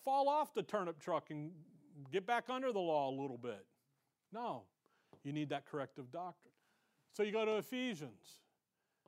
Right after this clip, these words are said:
Again, the design, if you need it, goes that way, or it goes this way. It's very interesting how Ephesians will link into Thessalonians.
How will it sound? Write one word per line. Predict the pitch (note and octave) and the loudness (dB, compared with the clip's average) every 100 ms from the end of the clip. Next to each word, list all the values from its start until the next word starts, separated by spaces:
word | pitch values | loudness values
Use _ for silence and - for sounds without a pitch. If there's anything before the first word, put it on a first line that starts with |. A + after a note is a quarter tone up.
| - | -10
Again, | D#3 D3+ D#3+ A#3+ | -6 -2 -2 -2
the | F#3+ | -2
design, | D3 A#2+ C3+ C#3 F#3 A#3+ | -4 -2 -2 0 -2 -2
if | - | -4
you | D#3 | -4
need | D3 D3 F3+ | -2 0 0
it, | A#3 | 0
goes | D#3+ D3 | 0 0
that | D3+ D3+ | 0 0
way, | E3 B3+ | 0 0
or | F#3+ F#3 C#4 D#4+ | 4 6 8 6
it | C#4 | 2
goes | D4 D4+ A3+ | 0 0 0
this | D#4 - | -6 -2
way. | C4+ D3 F#2 _ _ _ _ _ _ _ _ _ _ | -2 -2 -6 _ _ _ _ _ _ _ _ _ _
It's | _ D3+ | _ -2
very | A#3 C4+ | 0 0
interesting | C#4+ C#4+ A3+ - F#3+ | -2 -4 -6 -6 -2
how | F#3 F3+ | 2 2
Ephesians | E3+ - A3 A3 A3 E3+ | 2 0 -2 -2 -2 0
will | F#3 | 2
link | G3 A3 - | 2 0 0
into | A3 F#3+ - | -2 -2 -4
Thessalonians. | G3+ - G3 G3 F#3+ C3+ F#2 _ - | -6 -6 -4 -4 -4 -8 -12 _ -20